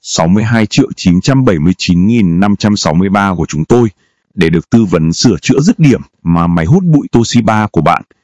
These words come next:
gặp phải. Trung tâm bảo hành máy hút bụi Sanyo tại Hà Nội chuyên nhận sửa máy hút bụi Sanyo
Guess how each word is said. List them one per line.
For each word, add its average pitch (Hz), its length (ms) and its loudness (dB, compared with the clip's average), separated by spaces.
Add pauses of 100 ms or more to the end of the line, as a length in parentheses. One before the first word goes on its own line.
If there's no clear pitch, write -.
(180)
gặp 113 140 -2
phải. 87 180 -2
Trung 135 220 0
tâm 143 260 0
bảo 90 160 -2
hành 82 320 -2
máy 80 120 -2
hút 151 240 0
bụi 208 200 -2
Sanyo 117 380 0 (180)
tại - 140 -4
Hà 87 120 -2
Nội 87 240 0
chuyên 110 260 0
nhận 113 220 0
sửa 87 220 -2
máy 67 220 -4
hút 156 160 2
bụi 143 180 -2
Sanyo 104 360 0